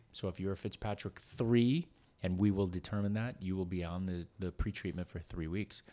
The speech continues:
Um, we want you to stop waxing or epilating, uh, you know, and any re-, hair removal products because, uh, and also ha-, avoid hair bleaching, because sometimes those <clears throat> products actually offset the P H of the skin.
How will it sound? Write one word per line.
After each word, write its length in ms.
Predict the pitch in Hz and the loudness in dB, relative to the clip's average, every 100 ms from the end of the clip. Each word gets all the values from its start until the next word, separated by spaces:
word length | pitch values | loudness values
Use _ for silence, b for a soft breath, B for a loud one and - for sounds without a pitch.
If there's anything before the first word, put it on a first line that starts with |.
| B B B B B B - | B B B B B B 0
Um, 440 | 110 104 104 101 B B B | 2 4 2 0 B B B
we 120 | 143 | 4
want 220 | 151 175 185 | 6 6 6
you 60 | |
to 60 | 175 | 4
stop 320 | - 165 156 | 6 4 4
waxing 500 | 135 127 127 - 123 | 2 4 2 0 2
or 60 | 120 | 2
epilating, 500 | 113 120 117 117 113 | 2 4 4 4 4
uh, 260 | 117 107 107 - | 4 4 2 0
you 100 | 113 | 0
know, 220 | 104 98 | 0 -2
and 160 | 123 120 | -6 -6
any 340 | 139 156 160 143 | -4 -2 -2 -2
re-, 440 | 127 127 135 123 120 | 0 0 2 -2 2
hair 200 | 120 131 | 4 4
removal 360 | 131 127 117 | 4 4 0
products 600 | 110 - 107 107 110 - | -4 0 0 2 0 -2
because, 500 | - 110 113 101 90 - B B | -6 -4 0 0 -2 -8 B B
uh, 240 | 123 98 101 | -4 -2 0
and 140 | 113 | 2
also 300 | 117 117 120 | 2 2 2
ha-, 160 | 113 113 | 0 0
avoid 280 | 110 110 110 | 0 2 2
hair 220 | 101 104 | 0 -2
bleaching, 540 | 95 101 113 147 160 - B B | 0 0 0 -2 -2 -6 B B
because 260 | 135 127 107 | -2 2 4
sometimes 480 | 147 147 160 147 | 2 0 0 0
those 260 | 107 117 113 | 2 2 2
<clears throat> 200 | - - | -2 0
products 420 | 113 113 104 - - | 2 4 2 0 -4
actually 420 | 110 - 117 104 | -4 -2 -4 -4
offset 480 | - 95 - - 110 | -2 -4 -4 -4 -4
the 40 | 107 | -6
P 240 | - 110 | -4 -2
H 180 | 98 - | -2 -2
of 60 | |
the 60 | 92 | -4
skin. 420 | - - 107 127 | -4 -2 -2 -2